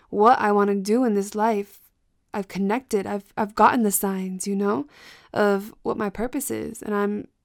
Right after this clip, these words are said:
blessed for that. And let me tell you, it doesn't really have to do with, with, with school. <laughs> I'ma finish school, but, you know, it's, it's not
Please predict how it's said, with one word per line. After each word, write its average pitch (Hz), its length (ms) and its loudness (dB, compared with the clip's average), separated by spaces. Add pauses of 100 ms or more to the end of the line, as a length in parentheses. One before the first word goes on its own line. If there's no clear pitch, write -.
(100)
blessed 208 460 -2
for 196 120 -8
that. 185 360 -12 (800)
And 185 100 -6
let 180 100 -2
me 240 100 -2
tell 294 200 -2
you, 180 280 -2 (1200)
it - 200 -10
doesn't 214 280 2
really 233 220 0
have 214 180 -2
to 226 120 -8
do 208 260 0
with, 214 240 -2 (140)
with, - 360 -4
with 233 240 -2
school. 233 540 -2 (220)
<laughs> - 800 -16
I'ma 254 200 4
finish 330 320 4
school, 202 380 0
but, 202 260 -4
you 269 120 -4
know, 202 300 -2 (840)
it's, - 360 -4
it's 226 200 -6
not 240 460 0